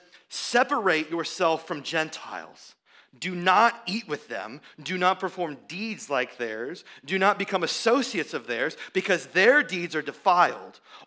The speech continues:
All their ways are contaminated, despicable, and abominable." And that's exactly what Peter did at Antioch last week, wasn't it? He distanced from them. He, he was drawing back, separating himself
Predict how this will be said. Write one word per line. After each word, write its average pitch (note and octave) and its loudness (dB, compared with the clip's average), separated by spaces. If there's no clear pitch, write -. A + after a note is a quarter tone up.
All G#3 6
their B3 4
ways F#3+ 2
are E3 0
contaminated, G3+ -2
despicable, D#3+ -2
and D3 -2
abominable." F3 2
And F#3 -6
that's F#3 -8
exactly F3 -6
what E3+ -6
Peter E3 -8
did D3+ -6
at D3+ -6
Antioch D#3 -8
last F2+ -12
week, F2 -18
wasn't G#2+ -18
it? - -20
He D#3 -12
distanced F3+ -12
from - -20
them. - -20
He, D#3 -6
he F3 -4
was E3+ -2
drawing F3 0
back, D#3+ 0
separating G3 -6
himself D#3+ -8